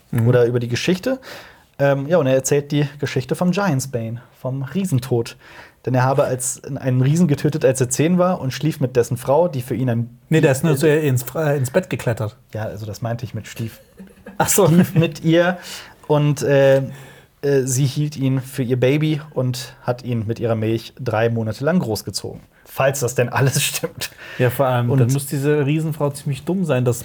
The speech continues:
Speaker 1: plötzlich da ein Kind ist und
Speaker 2: Ja.
Speaker 1: sie, „Ah, okay,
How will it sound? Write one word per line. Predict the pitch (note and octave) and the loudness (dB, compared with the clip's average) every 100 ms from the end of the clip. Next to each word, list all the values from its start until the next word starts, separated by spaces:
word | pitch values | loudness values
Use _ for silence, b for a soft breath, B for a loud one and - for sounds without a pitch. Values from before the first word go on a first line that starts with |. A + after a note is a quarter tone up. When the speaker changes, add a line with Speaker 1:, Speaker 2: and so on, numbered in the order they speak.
| - | -14
Speaker 1:
plötzlich | - C#3+ - B2+ | -2 -2 -2 -4
da | B2+ | -2
ein | B2 A#2+ | -2 -2
Kind | F3+ F3+ D3+ | -2 0 0
ist | D3+ | 2
und | - | 4
Speaker 2:
Ja. | F3 D#3 | 4 4
Speaker 1:
sie, | - | 2
„Ah, | G4 G#4+ | 4 4
okay, | F3 - E4+ B3 C#3+ | 2 2 4 4 2